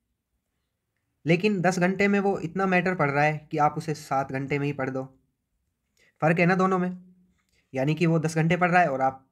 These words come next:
सात घंटे, दोनों बराबर हो गया। तो आप ये देखिए कि आप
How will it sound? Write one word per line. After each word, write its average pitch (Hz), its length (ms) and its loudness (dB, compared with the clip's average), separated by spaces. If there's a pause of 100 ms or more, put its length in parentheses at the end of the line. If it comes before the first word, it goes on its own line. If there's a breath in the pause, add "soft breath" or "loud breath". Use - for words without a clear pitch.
सात 143 240 -6
घंटे, 147 280 -4
दोनों 151 240 -2
बराबर 165 300 2
हो 117 100 -2
गया। 110 240 -6 (1000)
तो 202 60 -4
आप 202 300 4
ये 208 120 2
देखिए 185 360 0
कि 196 180 -6 (140)
आप 165 220 2